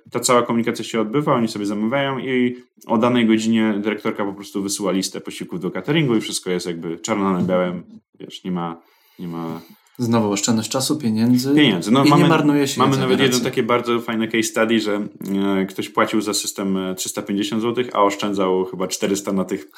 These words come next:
Speaker 1: m, jakby, e, m, o, jakby
Speaker 2: Na jedzeniu.
Speaker 1: na jedzeniu, które nie musiało zostać zamówione i, i wyrzucone do kosza, nie? I za, i
Speaker 2: Wow.
Speaker 1: jakby pokryte,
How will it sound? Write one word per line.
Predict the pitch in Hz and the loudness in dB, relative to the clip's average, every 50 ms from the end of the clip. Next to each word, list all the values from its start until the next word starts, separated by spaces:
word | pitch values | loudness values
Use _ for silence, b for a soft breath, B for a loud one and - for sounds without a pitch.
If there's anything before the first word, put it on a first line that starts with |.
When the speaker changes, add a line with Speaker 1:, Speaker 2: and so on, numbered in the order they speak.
| B B 98 | B B -4
Speaker 1:
m, | 101 98 95 | -2 2 4
jakby, | 104 101 - 104 104 101 98 - B B B B _ - - | 4 4 4 4 4 4 2 0 B B B B _ -8 -4
e, | 101 104 101 98 98 98 98 - | 0 2 2 2 2 0 0 0
m, | 107 101 98 98 98 92 - - - - - - - - | 0 0 0 0 -2 -4 -6 -12 -18 -18 -18 -8 0 2
o, | 139 107 80 82 90 | 2 2 2 0 -4
jakby | 98 107 107 113 | -4 -2 2 4
Speaker 2:
Na | 120 123 | 6 6
jedzeniu. | 127 - 110 120 123 113 110 110 113 | 6 6 6 6 4 4 4 4 4
Speaker 1:
na | 120 120 120 123 | 4 4 6 6
jedzeniu, | 127 131 123 147 151 156 147 | 6 6 6 6 4 4 4
które | 151 - 151 135 127 123 123 | 4 2 4 4 4 4 4
nie | 123 135 131 | 2 0 0
musiało | 135 139 135 - 139 127 127 120 | 0 0 2 4 4 6 6 6
zostać | 120 110 - 135 120 120 | 4 4 4 4 2 2
zamówione | 127 117 117 113 120 123 123 123 120 110 | 4 2 4 4 4 4 2 2 2 2
i, | 101 107 107 107 104 104 - | 2 2 2 2 2 0 -2
i | - 104 | -4 -4
wyrzucone | 104 107 104 101 110 104 101 101 | -2 -2 -2 -2 -2 -2 0 0
do | 98 98 | 0 -2
kosza, | 95 82 78 - - - - | -2 -6 -10 -12 -12 -14 -12
nie? | 92 101 101 B B B B B B B B B B | -12 -12 -12 B B B B B B B B B B
I | - 131 | 4 4
za, | 123 131 123 - | 6 6 4 4
i | 127 123 | 2 2
Speaker 2:
Wow. | 120 120 | 4 4
Speaker 1:
jakby | 120 120 117 110 117 113 | 2 2 2 0 -2 -4
pokryte, | - 127 117 - 117 - - | -2 -4 -4 -4 -4 -2 0